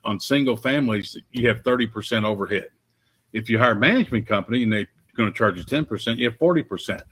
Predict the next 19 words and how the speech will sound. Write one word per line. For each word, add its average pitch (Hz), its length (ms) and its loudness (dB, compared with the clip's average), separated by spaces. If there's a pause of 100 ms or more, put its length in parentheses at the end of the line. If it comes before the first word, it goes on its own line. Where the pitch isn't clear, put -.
(280)
Well, 170 140 0
I - 20 2
say, 156 200 0
let's 160 180 0
be 160 140 0
a 156 40 2
little 151 200 0
more 147 180 0
aggressive 135 500 0
on 107 100 0
that. - 180 -4
Let's 123 160 -8
be 135 140 -4
safer 151 480 -2
and 110 100 -4
say 120 180 -2
fifty - 400 -2
percent, 98 400 -6 (680)
okay? 123 320 0